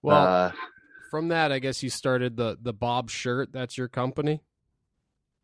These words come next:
Speaker 2: Bob Shirt? <laughs> That's not my company.
Speaker 1: It's not your company? I asked you if you,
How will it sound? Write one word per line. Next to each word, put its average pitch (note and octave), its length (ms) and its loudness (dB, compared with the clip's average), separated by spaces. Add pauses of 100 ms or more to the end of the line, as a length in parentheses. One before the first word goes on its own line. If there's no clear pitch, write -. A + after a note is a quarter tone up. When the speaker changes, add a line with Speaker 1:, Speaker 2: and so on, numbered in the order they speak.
Speaker 2:
Bob C3+ 260 8
Shirt? F3+ 360 4 (440)
<laughs> - 0 - (460)
That's A#2 340 4
not D3+ 160 2
my A2+ 120 6
company. A2 460 0 (220)
Speaker 1:
It's D3 160 -4
not F3+ 140 6
your G3 160 6
company? G3+ 380 2
I F#3 180 4
asked A3+ 280 0
you A#3 180 0
if G#3+ 140 -6
you, G#3+ 440 -2